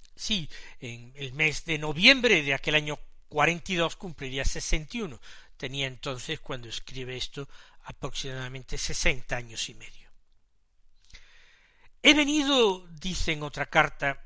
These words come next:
a Grecia con la única satisfacción de obedecer, porque por lo demás no encuentro sino contratiempos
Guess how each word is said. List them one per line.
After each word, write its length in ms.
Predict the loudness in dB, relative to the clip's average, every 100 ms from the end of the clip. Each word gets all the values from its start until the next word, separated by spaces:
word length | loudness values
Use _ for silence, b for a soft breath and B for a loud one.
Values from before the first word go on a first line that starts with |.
| 4
a 140 | 6
Grecia 420 | 8 6 8 6
con 220 | 6 4
la 80 | 4
única 320 | 4 2 0
satisfacción 1040 | 2 2 0 -4 -4 -4 -4 -2 0 -2 -10 b b b b
de 180 | 0 4
obedecer, 560 | 4 4 2 2 0 -8 -14 -14 b b 0
porque 240 | 4 6
por 160 | 8 10
lo 120 | 10
demás 380 | 8 6 4 0
no 120 | -2
encuentro 540 | -6 -2 0 0 0 -6
sino 240 | -4 -6
contratiempos 1160 | -6 -6 -6 -8 -8 -4 -2 -2 -6 -10 -10